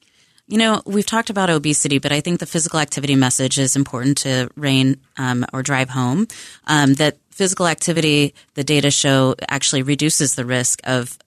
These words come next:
those same cancers that we talked about with increased risk with obesity. So if, um, energy balance and losing weight is, is challenging, take heart.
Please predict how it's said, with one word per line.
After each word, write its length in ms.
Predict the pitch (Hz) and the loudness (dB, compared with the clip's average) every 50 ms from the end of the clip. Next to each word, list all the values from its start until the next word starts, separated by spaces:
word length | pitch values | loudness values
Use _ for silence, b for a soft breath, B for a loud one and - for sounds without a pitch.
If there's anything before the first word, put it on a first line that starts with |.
| _ - | _ -8
those 200 | 135 135 131 135 | -4 -2 -2 0
same 280 | - - 147 156 160 | 0 0 2 2 2
cancers 420 | 156 - 170 160 147 - 131 127 120 | 2 2 0 0 0 0 0 -2 -2
that 80 | - - | -2 -2
we 120 | 113 135 | -2 -2
talked 320 | 135 - 135 127 123 - - | -2 -2 -4 -4 -4 -6 -6
about 360 | 123 131 127 127 127 - - | -4 -2 -2 -2 -2 -4 -4
with 300 | - 135 127 123 117 - - | -4 -4 -4 -4 -6 -8 -6
increased 420 | - 139 131 - - 131 120 - | -4 -4 -4 -4 -6 -8 -8 -8
risk 220 | - 127 135 - - | -8 -6 -8 -8 -8
with 120 | - - | -10 -12
obesity. 540 | - - - - 120 - - - 123 90 90 | -12 -12 -10 -8 -6 -6 -6 -6 -6 -8 -8
So 380 | 160 - - 147 135 131 131 131 B B B B B B | -6 -4 -2 0 0 0 -2 -4 B B B B B B
if, 380 | B - 147 151 139 - - - - | B -2 0 0 0 -2 -6 -8 -6
um, 300 | - 151 139 131 131 123 - | -4 -2 0 0 0 0 0
energy 300 | 160 156 160 151 - 165 | 2 2 2 2 0 0
balance 500 | 151 160 160 156 151 156 156 151 - - | 0 2 2 2 4 4 4 2 2 0
and 240 | - 143 135 131 131 - - | 0 2 2 2 0 -2 -8
losing 400 | - 151 160 165 156 165 160 156 | -6 -2 -2 0 2 4 4 4
weight 180 | 156 151 - | 4 2 0
is, 200 | - 147 - - - _ - | 0 -2 -4 -4 -6 _ -10
is 200 | 165 147 - - | -6 -6 -4 -4
challenging, 640 | - 160 147 151 165 175 170 - 202 190 190 196 B B B B B B - | -2 0 0 0 0 -2 -2 -2 0 0 0 -2 B B B B B B -6
take 220 | - 190 185 180 | -2 -2 -2 -2
heart. 280 | - 170 170 165 - - | 0 0 0 0 0 -2